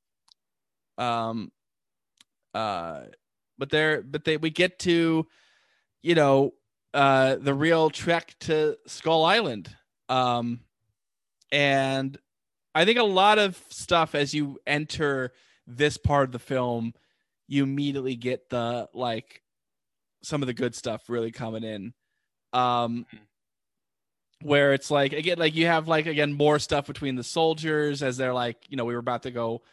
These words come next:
Speaker 1: home," and, you know, it's like, "Do you even have a bed?" Like, you have a bed, right? Just, like,
Speaker 2: Right,
Speaker 1: some,
Speaker 2: yeah,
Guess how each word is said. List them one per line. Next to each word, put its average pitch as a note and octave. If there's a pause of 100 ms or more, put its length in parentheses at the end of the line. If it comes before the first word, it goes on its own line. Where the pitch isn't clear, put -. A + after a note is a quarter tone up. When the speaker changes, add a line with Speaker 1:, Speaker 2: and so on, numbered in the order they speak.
(240)
Speaker 1:
home," E3
and, C3
you C3+
know, A#2+
it's A2+
like, B2
"Do F#3+
you A3+
even G#3+
have E3+
a G3
bed?" G3+
Like, C3+
you D#3+
have A#3+
a E3+
bed, D3+
right? C#3+
Just, A3+
like, E4
Speaker 2:
Right, A3
Speaker 1:
some, A#3
Speaker 2:
yeah, -